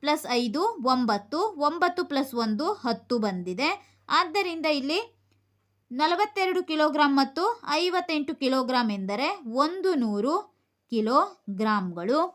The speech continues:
ಪ್ರಶ್ನೆ ನಂಬರ್ ಎರಡು, ಒಂದು ನೂರ ಇಪ್ಪತ್ತು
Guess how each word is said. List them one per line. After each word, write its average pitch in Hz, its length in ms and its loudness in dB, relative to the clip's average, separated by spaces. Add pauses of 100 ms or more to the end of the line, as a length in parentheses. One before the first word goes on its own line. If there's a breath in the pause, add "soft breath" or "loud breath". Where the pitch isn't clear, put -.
(720)
ಪ್ರಶ್ನೆ 392 460 4
ನಂಬರ್ 330 320 4 (280)
ಎರಡು, 226 300 2 (380)
ಒಂದು 427 240 0 (100)
ನೂರ 349 200 0 (400)
ಇಪ್ಪತ್ತು 427 400 2